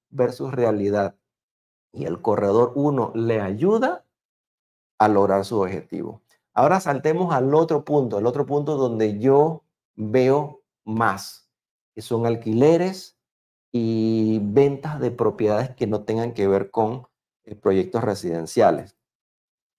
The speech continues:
Vamos a ver un ejemplo de alquiler, una expectativa de un dueño de un lote, un lote comercial.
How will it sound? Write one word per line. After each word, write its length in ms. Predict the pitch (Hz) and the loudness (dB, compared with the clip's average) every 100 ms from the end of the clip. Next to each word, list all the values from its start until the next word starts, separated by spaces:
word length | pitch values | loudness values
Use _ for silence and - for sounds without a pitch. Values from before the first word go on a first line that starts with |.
| _ | _
Vamos 420 | 101 117 143 147 | 0 2 2 2
a 120 | 135 | 2
ver 440 | 107 123 135 147 _ _ | 2 2 2 -2 _ _
un 220 | 160 175 | 0 2
ejemplo 560 | 175 156 170 170 170 151 | 0 -2 -2 -2 0 2
de 80 | 120 | 2
alquiler, 500 | 107 - 101 98 92 | 0 -4 -2 0 0
una 180 | 127 | -2
expectativa 840 | 139 - 123 - 101 - 156 165 156 | -6 -4 -4 -2 -4 -2 -2 0 0
de 140 | 127 | 0
un 280 | 135 143 139 | 0 0 -2
dueño 600 | 151 156 170 175 170 175 _ _ _ - | 2 2 2 0 -4 -8 _ _ _ -8
de 600 | 120 123 123 127 - - | 0 4 6 4 0 -6
un 460 | - 240 214 185 170 | 2 4 6 6 8
lote, 600 | 175 175 - 107 - _ _ _ | 6 4 2 -2 -2 _ _ _
un 220 | 175 170 | -6 -2
lote 260 | 156 143 123 | 0 0 -2
comercial. 680 | - 113 104 - 104 85 | -2 0 0 0 0 0